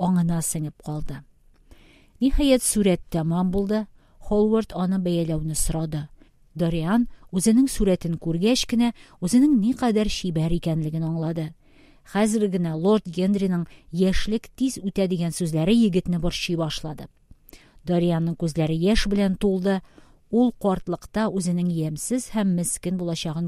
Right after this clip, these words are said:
күз алдына китерде. Бу уйлар аның кәефен кырды. Ул бик төшенкелеккә бирелде. «Яшьлегемне саклар өчен мин бар нәрсәмне дә корбан итәр идем», диде ул.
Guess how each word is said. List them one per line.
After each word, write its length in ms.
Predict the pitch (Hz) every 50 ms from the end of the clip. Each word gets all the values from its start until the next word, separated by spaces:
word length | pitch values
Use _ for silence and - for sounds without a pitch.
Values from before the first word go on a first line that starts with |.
| -
күз 220 | - 175 165 147 147
алдына 400 | 170 160 160 160 165 156 156 151
китерде. 480 | 143 - 160 - - 151 151 156 147 131 151 - - - _ _ _ _ _ _ - - _ - - - - _ _ _ -
Бу 160 | 185 254 247 214
уйлар 320 | 220 208 196 190 185 180 165
аның 240 | 170 170 170 180 175
кәефен 480 | - 180 165 160 156 - 165 160 165
кырды. 400 | - - 170 170 170 151 170 160 147 - _ - - - _ _ _ _ _ _ _ _ _ -
Ул 140 | 202 226 220
бик 200 | 196 208 226 - -
төшенкелеккә 680 | - 208 - - 190 190 - 196 190 - - - 220
бирелде. 540 | 208 190 220 220 208 208 202 190 208 208 196 - - - - - _ _ _ _
«Яшьлегемне 600 | - 175 190 190 185 - 202 190 185 196 208 220
саклар 460 | 247 - - 196 - - 185 180 180 180
өчен 340 | 175 - - 185 185 175 - _
мин 320 | - 180 190 214 220 208 -
бар 380 | - 175 160 151 196 214 240 247 233
нәрсәмне 480 | 202 185 175 - - 165 160 165 165
дә 160 | 165 175 170 - -
корбан 400 | - 190 190 185 170 170 165 165
итәр 340 | - 160 170 - 170 160 156 151
идем», 180 | 151 160 156 160
диде 220 | 156 160 156 165
ул. 260 | 156 - 165 160 147